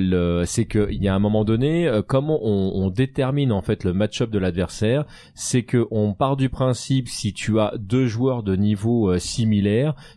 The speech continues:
qui chacun vont prendre un personnage. Combien sur dix matchs, par exemple, ça peut être sur cent, ça peut être sur deux cents, après tout ça, ça, ça se règle au fur et à mesure et par rapport au nombre de joueurs, combien de fois ton personnage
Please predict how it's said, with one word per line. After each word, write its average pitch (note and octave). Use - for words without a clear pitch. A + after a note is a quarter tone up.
qui A2+
chacun C3+
vont G2+
prendre A2+
un F#2+
personnage. A2
Combien D#3
sur G#2+
dix A2
matchs, A#2+
par D#2+
exemple, C3
ça D#2
peut -
être -
sur -
cent, C3+
ça F#2
peut F2
être D#2
sur E2
deux F2
cents, A#2
après F2+
tout G2
ça, F#2+
ça, E2+
ça F2
se -
règle F#2
au -
fur -
et -
à F2+
mesure G2
et F2+
par E2
rapport E2+
au F2
nombre E2+
de F2+
joueurs, C#3
combien D3+
de C3+
fois D#3
ton A#2
personnage C3